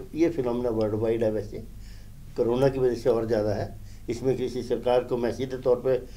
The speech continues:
दोषी शायद ना मानूं, लेकिन आप बताएंगे। इसी, अ, परिप्रेक्ष्य में इसी के साथ जुड़ा हो दूसरी बात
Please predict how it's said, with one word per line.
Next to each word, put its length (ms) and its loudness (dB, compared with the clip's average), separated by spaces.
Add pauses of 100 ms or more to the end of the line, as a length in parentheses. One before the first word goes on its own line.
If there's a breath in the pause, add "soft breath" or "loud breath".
(300 soft breath)
दोषी 340 0
शायद 560 0 (200)
ना 160 2
मानूं, 280 2
लेकिन 260 0
आप 220 4
बताएंगे। 440 2 (1080 soft breath)
इसी, 520 4
अ, 160 -6 (300)
परिप्रेक्ष्य 720 8
में 160 4
इसी 260 -2
के 100 -4
साथ 220 4
जुड़ा 240 6
हो 120 0
दूसरी 320 -4
बात 300 -4